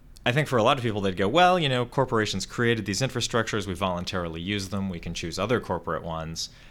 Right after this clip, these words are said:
It's never gonna get me, there's still this real world out here, I don't need that." Of course, that seems like a fallacy, but I'd like to address that a little more.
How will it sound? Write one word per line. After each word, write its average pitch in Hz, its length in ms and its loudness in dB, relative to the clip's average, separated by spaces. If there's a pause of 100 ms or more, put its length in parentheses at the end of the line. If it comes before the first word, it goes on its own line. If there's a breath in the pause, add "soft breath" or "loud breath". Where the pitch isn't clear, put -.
(260 soft breath)
It's - 180 -2
never 131 200 2
gonna 107 180 2
get 104 220 0
me, 110 220 0
there's 98 160 -2
still 113 180 0
this 101 180 -4
real 101 280 0
world 90 280 -2
out 90 200 0
here, 98 240 2
I 90 80 2
don't 90 180 0
need 95 240 0
that." 76 240 -6
Of 67 100 -14
course, 87 240 -8
that 90 160 -8
seems 85 260 -4
like 78 140 -6
a 80 60 -8
fallacy, 87 500 -2
but 78 180 -8
I'd 80 120 -6
like 85 160 -6
to 82 120 -6
address 80 300 -6
that 82 140 -6
a 78 60 -6
little 78 200 -8
more. 78 280 -6